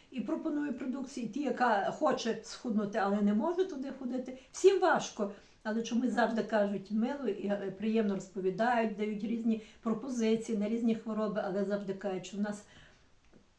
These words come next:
е, зараз акція, і тільки буквально у нас дуже мала ціна, і називають величезну суму, а через якийсь час буде набагато більша. Але я часто спілкуюся в інтернеті з різними організаціями, тому що зацікавлена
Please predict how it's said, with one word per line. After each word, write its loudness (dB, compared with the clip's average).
е, 6
зараз 0
акція, 0
і -2
тільки 4
буквально 0
у -4
нас 0
дуже 2
мала -2
ціна, -2
і -2
називають -2
величезну -2
суму, -4
а -2
через -4
якийсь -6
час 0
буде -2
набагато 4
більша. -2
Але 2
я 6
часто -2
спілкуюся -6
в 2
інтернеті 0
з -2
різними 2
організаціями, 0
тому 0
що -6
зацікавлена 0